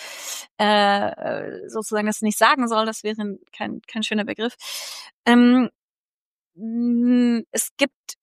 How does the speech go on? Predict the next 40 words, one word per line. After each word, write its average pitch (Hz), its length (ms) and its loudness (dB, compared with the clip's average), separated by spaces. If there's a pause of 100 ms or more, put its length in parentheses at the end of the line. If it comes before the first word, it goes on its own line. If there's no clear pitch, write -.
es 226 180 4
ist - 180 -2
interessant, 262 680 4
weil 208 240 0
als 233 180 0
ich - 140 -2
angefangen 269 360 4
habe, 254 120 0
Frauenärztin 262 540 0
zu 247 160 -8
sein, 240 200 0
dachte 226 260 -2
ich, - 120 -6
okay, 269 340 -2 (440)
das 226 160 -2
ist 240 140 0
ja 208 100 8
Win-Win. 240 680 6
Ich - 160 -6
bin 233 260 4 (180)
Ärztin 233 380 2
für 208 140 -8
Frauen, 277 340 4
ich - 160 -4
mag 226 220 4
Frauen 226 280 0
total - 280 -4
gerne, 254 260 4
ich 226 120 -2
unterstütze 233 420 -2
gerne 240 240 2
Frauen. 226 480 2
Ich - 160 -10
fand 220 200 2
das - 180 -4
einen 208 220 -2
lohnenswerten 220 840 2
Aspekt - 340 -8
für 247 100 -2
mich 240 160 0